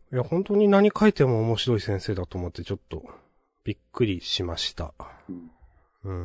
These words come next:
Speaker 1: ん。かなぁ。
Speaker 2: いや、わかる。なんか人間の、こう、嫌な気持ちみたいなの書くの、ほんとうまいなっていう。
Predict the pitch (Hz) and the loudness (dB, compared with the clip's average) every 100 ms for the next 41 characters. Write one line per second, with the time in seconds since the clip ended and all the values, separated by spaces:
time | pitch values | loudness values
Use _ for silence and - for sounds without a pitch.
0 | 85 85 - - _ _ _ _ - - | -8 -12 -16 -20 _ _ _ _ -18 -18
1 | _ _ _ _ _ _ _ _ _ _ | _ _ _ _ _ _ _ _ _ _
2 | _ _ _ _ _ _ _ _ _ - | _ _ _ _ _ _ _ _ _ -20
3 | - 104 107 123 143 156 156 156 156 156 | -8 -6 -4 -6 -4 -4 -4 -4 -2 -2
4 | 151 143 - 117 98 - 104 101 92 - | -4 -4 -8 -12 -12 -10 -8 -6 -8 -6
5 | 92 101 139 160 160 165 160 156 - 143 | 2 4 4 4 4 6 6 4 -2 2
6 | 143 139 135 139 - 117 98 95 - 113 | 6 6 4 2 -6 -2 0 0 -4 -2
7 | 110 147 160 160 - - 101 95 - 98 | 8 8 10 8 6 0 2 2 2 0
8 | 95 90 87 - 101 - 87 85 104 107 | 2 0 0 -8 -6 -4 -4 0 -2 2
9 | 117 107 104 87 80 - - 76 | 4 8 10 8 4 -10 -10 -8